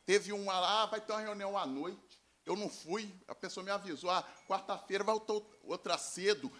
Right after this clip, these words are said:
Cheguei lá quarta-feira, o pessoal já tá fazendo exame demissional. Isso aí que aconteceu, né? Isso aí é a Gerdau, né, gente? Nós trabalhamos lá, dedicamos a vida,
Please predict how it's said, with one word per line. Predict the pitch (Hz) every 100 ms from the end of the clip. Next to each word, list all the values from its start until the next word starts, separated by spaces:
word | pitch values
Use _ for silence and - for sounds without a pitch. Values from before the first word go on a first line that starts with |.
| -
Cheguei | - 196 202
lá | 208
quarta-feira, | 202 208 - 185 - 185 -
o |
pessoal | 208 208 202
já | 196
tá | 208
fazendo | 208 165 208 208
exame | 131 180 208 190 135 - _ _
demissional. | 156 165 - 143 104 98 101 - - - _ _ _ _ _ _ _
Isso | - -
aí | 240
que | 233
aconteceu, | - 381 381 415 - - 349 330 311 - _
né? | - 190 - - - -
Isso | -
aí | 220
é | 233
a |
Gerdau, | 247 254 214 160 196 220 240 -
né, | 151 180
gente? | 107 73 - _ _
Nós | 131 143 -
trabalhamos | 139 139 139 139 139 131
lá, | 135
dedicamos | 143 - - 151 156
a |
vida, | 139 185 175